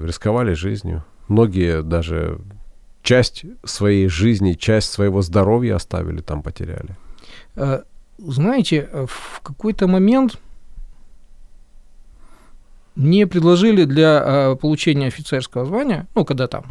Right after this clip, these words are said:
Speaker 2: я, э, исполнял обязанности командира подразделения,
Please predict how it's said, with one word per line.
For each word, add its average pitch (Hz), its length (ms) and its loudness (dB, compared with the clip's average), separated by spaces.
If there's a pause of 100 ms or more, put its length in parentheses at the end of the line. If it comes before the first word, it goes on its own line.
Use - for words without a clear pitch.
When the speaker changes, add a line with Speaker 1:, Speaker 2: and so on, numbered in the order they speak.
(280)
Speaker 2:
я, 143 300 -8
э, 139 540 -10
исполнял 147 380 0
обязанности 127 460 -6
командира 127 440 -2
подразделения, 190 760 2